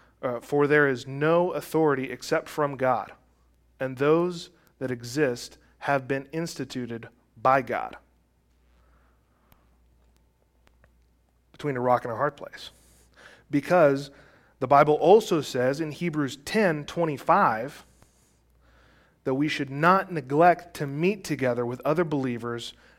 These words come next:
and worship God. So what's the right thing to do?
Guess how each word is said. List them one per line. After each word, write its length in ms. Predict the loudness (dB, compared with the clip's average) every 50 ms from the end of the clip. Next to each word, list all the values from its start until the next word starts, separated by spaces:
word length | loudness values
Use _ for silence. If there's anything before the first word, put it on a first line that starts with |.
| _ _
and 180 | -10 -8 -4
worship 420 | -2 0 0 -2 -2 -8 -12 -10 -4
God. 340 | -2 -2 -2 -2 -4 -10 -12 _ _ _ _ _ _ _ _ _ _ _ _ _ _ _ _ _ _ _ _ _ _ _ _ _ _ _ _ _ _ _ _ _ _ _ _ _ _ _ _ _ _ _ _ _ _ _ _ _ _ _ _ _ _ _ _ _ _ _ _ _
So 180 | _ -4 -2 0
what's 240 | 2 0 0 0 0
the 100 | 0 2
right 200 | 4 2 2 2
thing 200 | -2 -2 0 0
to 80 | -2
do? 300 | -2 -2 -4 -4 -4 -6